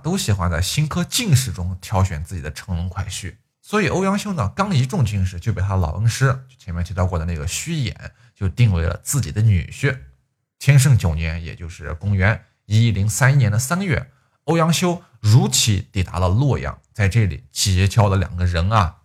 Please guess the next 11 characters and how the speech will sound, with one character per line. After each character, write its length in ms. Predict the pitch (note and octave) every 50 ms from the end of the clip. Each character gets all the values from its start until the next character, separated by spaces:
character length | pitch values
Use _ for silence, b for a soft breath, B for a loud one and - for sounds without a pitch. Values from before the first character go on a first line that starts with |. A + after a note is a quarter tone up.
| _ _
一 140 | G2+ G#2 A#2
个 80 | B2+ C#3
叫 200 | B2 A#2+ G#2+ G2
做 120 | G2+ F2+
梅 300 | E2+ E2 E2+ G2+ C3 D3
尧 180 | B2+ G#2+ B2 D3
臣， 480 | - - - - F2+ G2+ C3 B2+ - -
一 100 | - F2
个 140 | E2 - F2+
叫 180 | - F2 D2+ D2
做 240 | - - D#2+ -